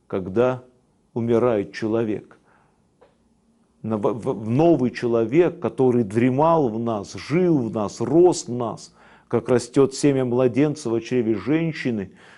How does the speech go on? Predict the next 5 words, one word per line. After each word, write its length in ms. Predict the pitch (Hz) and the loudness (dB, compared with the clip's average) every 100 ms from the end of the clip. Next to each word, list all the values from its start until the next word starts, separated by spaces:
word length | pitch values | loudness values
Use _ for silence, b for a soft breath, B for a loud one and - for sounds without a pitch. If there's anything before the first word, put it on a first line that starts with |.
| b | b
для 160 | 107 127 | 0 4
него 240 | 139 139 | 4 2
смерть 520 | 131 135 151 175 - | 0 -2 2 2 2
является 580 | 139 131 151 160 151 156 | -2 2 4 4 4 0
освобождением. 1200 | 143 151 120 139 117 104 113 190 175 139 127 113 | -2 -4 -2 -2 -2 -6 -4 -2 0 0 -2 -2